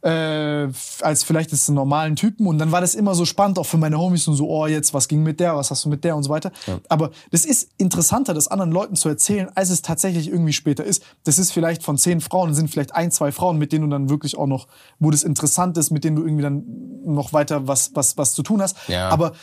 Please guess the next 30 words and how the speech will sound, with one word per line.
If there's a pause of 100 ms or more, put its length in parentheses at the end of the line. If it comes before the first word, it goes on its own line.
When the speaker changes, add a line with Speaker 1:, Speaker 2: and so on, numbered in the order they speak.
(220)
Speaker 1:
dadurch,
dass
es
auf
so
eine, (1080)
ähm,
beschleunigte
Art
sexuell
ist,
Speaker 2:
Hm. (1000)
Speaker 1:
du, (100)
das,
das (240)
wirklich, (580)
ich
hab (1300)
in (160)
den
aller,
aller
seltensten
Fällen (840)
das
erlebt,
dass
es
funktioniert
hat.